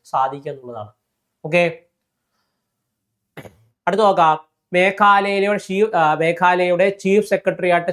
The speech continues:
ചുമതല ഏറ്റിട്ടുണ്ടായിരുന്നത് ആരാണെന്നുള്ളതാണ് അല്ലെ? പറയാം, മേഘാലയയുടെ ചീഫ് സെക്രട്ടറി ആയിട്ട് നിയമിതനായിട്ടുണ്ടായിരുന്നത് ആരാണെന്നുള്ളതാണ്. ആരാണ്? ഷക്കീൽ അഹമ്മദ് ആണ്. ആരാണ്? ഷക്കീൽ അഹമ്മദ് ആണ്. കണ്ണൂർ സ്വദേശിയായിട്ടുള്ള ഷക്കീൽ അഹമ്മദ് ആണ് എന്ത് ചെയ്യുന്നത്, ഈ പറഞ്ഞ മേഘാലയയുടെ പുതിയ ചീഫ് സെക്രട്ടറി ആയിട്ട് നിയമിതനായിട്ടുണ്ടായിരുന്നത്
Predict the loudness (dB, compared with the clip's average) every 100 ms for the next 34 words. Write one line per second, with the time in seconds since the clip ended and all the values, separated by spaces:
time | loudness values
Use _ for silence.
0 | -6 -4 0 0 0 -4 -6 -6 -2 -2
1 | -2 0 0 0 -4 -8 -10 -12 -12 -12
2 | -14 -12 -12 -8 -8 -6 -4 -2 -2 -6
3 | -8 -10 -6 -6 -6 -4 -2 -2 -2 0
4 | 2 0 -2 -4 -10 -8 -8 -6 -4 -4
5 | -6 -10 -14 -16 -16 -6 -2 -2 -4 -10
6 | _ _ _ _ _ _ _ _ _ _
7 | _ _ -6 -6 -4 -2 -2 0 0 0
8 | -2 -4 -6 -8 -4 -6 -6 _ -10 -8
9 | -2 0 0 -2 -2 -2 -2 -2 0 0
10 | 0 -2 -2 -2 -2 -2 -6 -6 -4 -2
11 | -4 -4 -4 -4 -6 -6 -6 -2 -2 -2
12 | -8 -4 -2 0 0 2 2 0 -2 -4
13 | -4 -6 -4 -6 -6 -10 -8 -8 -8 -8
14 | -8 -6 -6 -6 -8 -8 -8 -8